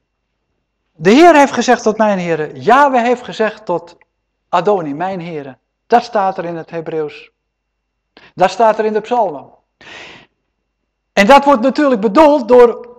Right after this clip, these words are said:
Lucas in Handelingen twee. "Zet u aan mijn rechterhand," want nu komt het. "Zet u aan mijn rechterhand, totdat ik uw vijanden gemaakt heb tot een voetbank voor uw voeten."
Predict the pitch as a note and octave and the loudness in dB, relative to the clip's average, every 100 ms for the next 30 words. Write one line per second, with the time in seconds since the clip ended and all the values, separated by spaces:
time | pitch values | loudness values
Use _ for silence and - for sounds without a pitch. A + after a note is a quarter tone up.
0 | _ C4 E4+ A3 B3 - - G#3 G#3 C4+ | _ 2 2 2 -2 -6 -8 -6 0 2
1 | B3 A3 G3+ G#3 D#4 B3 C3+ - _ _ | 2 -4 -6 0 2 2 -2 -12 _ _
2 | _ _ _ _ _ _ _ _ _ _ | _ _ _ _ _ _ _ _ _ _
3 | _ _ _ _ _ _ _ _ C#3 F3+ | _ _ _ _ _ _ _ _ -4 0
4 | D4+ C#4+ A#3+ A3 G3 A3 - G3 F#3+ E3+ | 0 0 0 0 0 -2 -4 -6 -6 -6
5 | B3 A#3 G#3 - - _ _ _ _ - | -6 -4 -6 -10 -20 _ _ _ _ -6
6 | C4 C#4 A#3 G3+ F3+ D#3 G#3+ - F3+ F3+ | -4 -4 -4 -6 -8 -8 -10 -8 -2 -2
7 | F#3+ - - _ _ _ _ - B3 B3 | -2 -8 -20 _ _ _ _ 2 4 4
8 | A#3+ G#3 F#3 D#3+ - B3+ D4+ D4 C#4 - | 0 -4 -6 -8 0 4 4 4 0 -2
9 | G3+ F#3+ B3 A#3+ - G#3+ A3 _ _ A3+ | -4 0 0 0 -4 -6 -8 _ _ -2
10 | A3 F3+ - D4+ - A#3+ A#3 - A3+ G#3 | -2 -4 -2 -2 2 0 0 -2 -2 -2
11 | - A3+ D3+ | -6 -10 -10